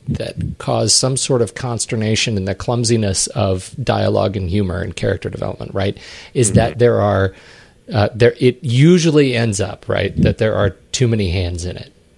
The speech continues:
Speaker 2: Mm-hmm.
Speaker 1: Would you agree
Speaker 2: Yeah.
Speaker 1: with that?
Speaker 2: <sighs> I, I,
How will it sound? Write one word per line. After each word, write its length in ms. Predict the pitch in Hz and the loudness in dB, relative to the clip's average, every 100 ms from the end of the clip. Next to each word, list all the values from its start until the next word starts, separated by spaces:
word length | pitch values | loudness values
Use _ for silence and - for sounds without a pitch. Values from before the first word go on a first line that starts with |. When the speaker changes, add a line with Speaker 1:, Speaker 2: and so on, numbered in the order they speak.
| _ _ | _ _
Speaker 2:
Mm-hmm. 1080 | 101 101 87 82 - - - - - - - | -2 0 0 -4 -4 0 0 0 -4 -8 -6
Speaker 1:
Would 120 | 104 | -2
you 120 | 135 | 0
agree 180 | 127 131 | 0 0
Speaker 2:
Yeah. 60 | 92 | 0
Speaker 1:
with 80 | |
that? 220 | 80 - - _ _ - - - - - - - _ _ _ _ _ _ - | -2 -8 -14 _ _ -18 -18 -16 -18 -20 -20 -20 _ _ _ _ _ _ -2
Speaker 2:
<sighs> 0 | - - - - - | 2 2 2 -4 0
I, 280 | 147 135 - | 2 2 0
I, 120 | 80 | -6